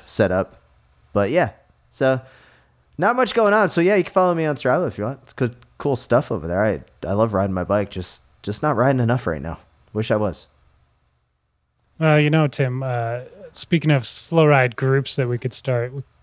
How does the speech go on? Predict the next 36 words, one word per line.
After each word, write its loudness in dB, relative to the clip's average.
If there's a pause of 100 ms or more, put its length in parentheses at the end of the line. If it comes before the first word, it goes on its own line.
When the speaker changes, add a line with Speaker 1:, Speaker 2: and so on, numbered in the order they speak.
(220)
Speaker 2:
could 0
potentially -2 (920)
do 2
a 2
slow 0
ride 0 (220)
group -4
ride 0
on -2
Zwift, -6 (100)
but -4
one 2
of 2
us -2
would -6
have -2
to -14 (880)
take 0
up 0
Speaker 1:
Do 0
it. 0
Speaker 2:
leadership 0
of -2
that, 2
and -2
I 2
don't 0
think 0
any 2
of 2
us 2
are -2
organized 0
Speaker 1:
Yeah, -2
Speaker 2:
enough 0
Speaker 1:
we're 0